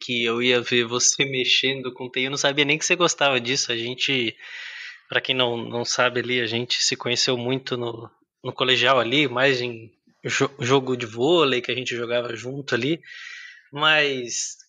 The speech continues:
pra mim foi uma surpresa quando eu vi, eu falei, "Caramba, mano, o Alexandre tá palestrando aqui uns negócios aqui de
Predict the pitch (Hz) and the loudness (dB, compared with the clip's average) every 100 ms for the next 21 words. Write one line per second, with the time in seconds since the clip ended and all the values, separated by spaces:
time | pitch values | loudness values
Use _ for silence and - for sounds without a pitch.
0 | _ - 147 175 180 180 - 196 196 151 | _ 0 2 2 4 4 4 2 2 2
1 | 190 175 165 165 151 131 180 - 185 180 | 4 2 2 2 0 0 -2 0 -2 0
2 | 208 185 165 196 196 165 135 135 147 170 | 0 2 -2 -2 -2 -2 -4 -4 -6 -6
3 | 165 165 196 196 - - 156 196 226 233 | -6 -6 -2 0 2 2 2 -4 -4 -4
4 | 233 220 _ _ _ _ 180 - 190 196 | -4 -6 _ _ _ _ -10 -2 2 4
5 | 185 - 165 196 185 165 190 196 180 165 | 4 2 0 0 -2 -8 -10 -8 -8 -6
6 | 165 180 185 - 185 180 180 | -2 0 0 -2 -4 -4 -6